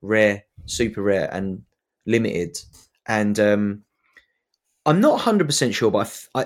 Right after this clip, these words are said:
is that prize pool growing with the amount of entries? Because the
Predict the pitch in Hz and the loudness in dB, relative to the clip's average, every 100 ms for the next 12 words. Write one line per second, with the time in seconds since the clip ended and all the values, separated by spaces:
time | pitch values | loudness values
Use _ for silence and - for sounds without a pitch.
0 | - 156 151 320 - - 190 185 - 160 | 0 0 2 -2 -2 0 2 2 0 -2
1 | 131 143 147 117 101 98 101 113 107 107 | 0 4 6 6 2 0 0 0 0 0
2 | 87 110 117 - 101 95 - 101 110 107 | -2 -2 -4 -6 -8 -8 -8 -2 0 0
3 | - - - - _ 123 120 120 120 - | -4 -16 -20 -20 _ 4 6 6 2 -2